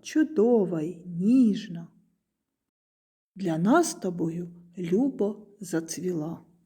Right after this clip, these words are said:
Дітки, ось така гарна пора весни.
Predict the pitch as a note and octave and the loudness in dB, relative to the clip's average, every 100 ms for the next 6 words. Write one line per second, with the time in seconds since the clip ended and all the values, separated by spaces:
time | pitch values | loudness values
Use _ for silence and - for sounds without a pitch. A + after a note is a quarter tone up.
0 | _ _ _ _ _ _ _ _ _ _ | _ _ _ _ _ _ _ _ _ _
1 | _ _ _ _ - A3 A3 A3 - - | _ _ _ _ 0 0 0 -4 -4 0
2 | G3+ - F3 E3+ E3+ - F3 C#4+ - G3 | 0 0 -4 -2 -6 0 4 6 4 -2
3 | D#3 - - _ - D#3+ D#3 E3+ C#4 D4+ | -6 -10 -16 _ -10 -8 -2 2 2 0
4 | - - _ _ _ _ _ _ - F3+ | -10 -20 _ _ _ _ _ _ -8 -2
5 | A3+ - F#3+ F#3+ D#3 | -2 -2 -6 -4 -6